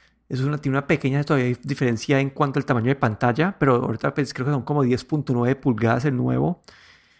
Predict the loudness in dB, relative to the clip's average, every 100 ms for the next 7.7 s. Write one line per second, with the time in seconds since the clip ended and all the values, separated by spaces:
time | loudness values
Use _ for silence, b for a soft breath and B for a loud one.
0 | b 2 2 4 2 4 4 4 4 0
1 | 0 0 2 0 0 -2 0 -2 -2 -2
2 | -4 -4 -4 -2 0 0 -2 -2 -2 0
3 | 0 2 0 0 -2 -2 0 -2 0 -2
4 | -4 _ -6 -4 -4 0 0 0 -2 -4
5 | -4 -2 -4 -4 -4 0 2 4 2 0
6 | -2 -2 -8 b b b b b b b
7 | b _ _ 0 2 2